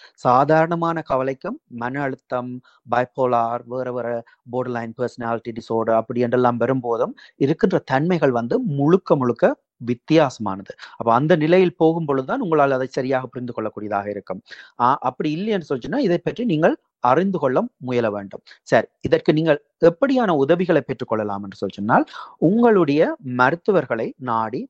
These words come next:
பேசிக்கொள்ளலாம். அதே நேரத்தில் உங்களுடைய மருத்துவர்களை நாடி பேசும் பொழுதும்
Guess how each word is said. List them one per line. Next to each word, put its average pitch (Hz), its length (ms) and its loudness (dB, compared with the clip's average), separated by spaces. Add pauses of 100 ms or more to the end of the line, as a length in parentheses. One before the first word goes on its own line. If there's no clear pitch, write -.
பேசிக்கொள்ளலாம். 101 640 -10 (300)
அதே 147 280 2
நேரத்தில் 190 340 -4
உங்களுடைய 156 420 -2 (100)
மருத்துவர்களை 202 580 0
நாடி 156 260 -2
பேசும் 139 380 -6
பொழுதும் 120 400 -6